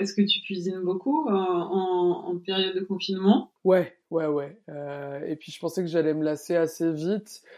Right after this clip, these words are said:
Speaker 2: Alors c'est moins frénétique qu'au début, euh, où je me suis lancée, euh, euh, dans des, dans des, dans des folies, euh, de, de raviolis, de, de brioches. J'ai fait des, enfin, j'ai fait des petits pots de crème au chocolat aussi.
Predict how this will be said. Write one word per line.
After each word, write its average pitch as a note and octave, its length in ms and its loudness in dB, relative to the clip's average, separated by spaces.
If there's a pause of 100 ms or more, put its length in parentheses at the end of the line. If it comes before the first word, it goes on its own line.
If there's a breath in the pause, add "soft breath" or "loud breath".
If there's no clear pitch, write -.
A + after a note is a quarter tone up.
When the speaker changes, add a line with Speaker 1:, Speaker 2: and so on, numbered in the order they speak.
(180 soft breath)
Speaker 2:
Alors E3 220 2
c'est G3 120 2
moins G#3 240 4
frénétique G#3 560 0
qu'au F#3 140 0
début, F#3 420 0
euh, D#3 300 4
où D3+ 240 0
je D3 80 -10
me D#3 100 -4
suis - 160 -8
lancée, D#3 320 -4
euh, C#3 480 0 (580 soft breath)
euh, C#3+ 640 -4
dans C#3+ 180 -6
des, C#3+ 200 -4
dans D3 140 -4
des, C#3+ 280 -6
dans D#3+ 140 0
des D#3+ 120 4
folies, F3+ 480 2
euh, E3 120 10
de, D3+ 480 4 (800 soft breath)
de F3+ 160 2
raviolis, F3+ 800 8
de, F3+ 300 8
de F3+ 160 0
brioches. F3+ 580 4 (140)
J'ai E3 160 -4
fait E3+ 160 -6
des, D#3 260 0
enfin, D#3+ 220 -2
j'ai D3+ 160 -4
fait D#3+ 100 -8
des D#3 140 -2
petits D3+ 220 -12
pots E3+ 140 -4
de D3+ 80 -12
crème E3+ 260 -6
au D#3+ 40 -8
chocolat D#3 460 -4
aussi. E3+ 680 -4